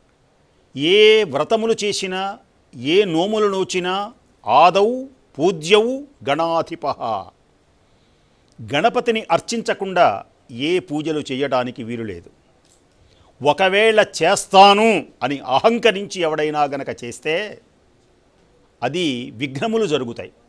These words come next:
అందుచేతనే పాలకడలిలో అమృతం కోసం దేవతలు, రాక్షసులు అనేక మంది మందరగిరి పర్వతాన్ని తీసుకొని వచ్చి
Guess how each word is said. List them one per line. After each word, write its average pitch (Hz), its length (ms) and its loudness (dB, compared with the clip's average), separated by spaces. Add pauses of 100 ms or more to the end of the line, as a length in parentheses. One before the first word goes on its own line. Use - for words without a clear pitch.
(760)
అందుచేతనే 202 640 -4
పాలకడలిలో 175 1040 -2 (540)
అమృతం 226 480 -2
కోసం 180 600 -6 (320)
దేవతలు, 196 800 -2 (140)
రాక్షసులు 175 760 -4 (100)
అనేక 190 360 -4
మంది 175 460 -4 (420)
మందరగిరి 190 580 0
పర్వతాన్ని 180 600 -4
తీసుకొని 170 440 -10
వచ్చి 147 420 -10